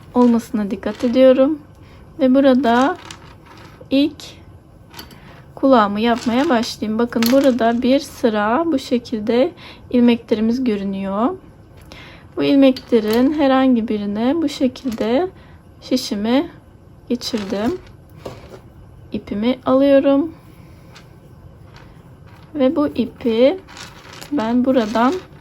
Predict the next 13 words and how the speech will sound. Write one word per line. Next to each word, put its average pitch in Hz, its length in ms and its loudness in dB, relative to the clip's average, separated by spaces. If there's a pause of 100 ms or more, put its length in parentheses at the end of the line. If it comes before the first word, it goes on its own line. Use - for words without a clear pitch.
(1200)
çıkaracağım. 240 720 -4 (120)
Hatta 285 580 -2 (100)
bunu 247 440 2 (1000)
ilk 294 300 -2
ilmeğimi 220 800 0
tığ - 120 0
yardımıyla 208 840 2
yapabilirim. 220 840 -6
Aynı 240 360 0
şekilde, 220 760 -6 (3250)
aynı 262 240 2
şekilde 226 500 -6
buradan 254 600 2